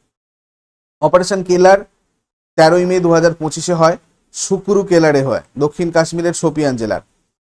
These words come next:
অনুসন্ধান আর ধ্বংস অভিযান ছিল এটা একটা, সন্ত্রাসবাদ দমনের উদ্দেশ্যে। তিনজন কট্টর সন্ত্রাসী এখানে নিহত হন এবং নিহতদের মধ্যে একজন শীর্ষ লস্কর ই তৈবা কমান্ডার শহীদ পুট্টে।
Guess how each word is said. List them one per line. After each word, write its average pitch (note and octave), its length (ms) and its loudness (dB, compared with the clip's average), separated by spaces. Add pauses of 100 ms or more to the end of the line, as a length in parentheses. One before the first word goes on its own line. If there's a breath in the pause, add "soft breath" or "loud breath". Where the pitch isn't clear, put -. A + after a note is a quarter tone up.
(640)
অনুসন্ধান G3+ 720 2
আর E3 140 6 (100)
ধ্বংস F3 440 -2
অভিযান F3 440 2
ছিল F3 200 -2
এটা E3 200 2
একটা, - 280 -2 (920)
সন্ত্রাসবাদ E3 680 0
দমনের D#3+ 460 0
উদ্দেশ্যে। D3 520 -4 (300)
তিনজন F#3 360 -2
কট্টর F3 320 0
সন্ত্রাসী E3+ 500 -2
এখানে D#3+ 220 -4
নিহত D#3 320 -4
হন F#3+ 200 -2
এবং D#3 240 -4
নিহতদের D3+ 440 -4
মধ্যে D3+ 240 -4
একজন D3+ 240 -4
শীর্ষ D3+ 360 -8 (500)
লস্কর D#3 500 4
ই E3 100 0
তৈবা D3+ 320 0
কমান্ডার C#3+ 420 0
শহীদ C3+ 360 -4
পুট্টে। - 280 -12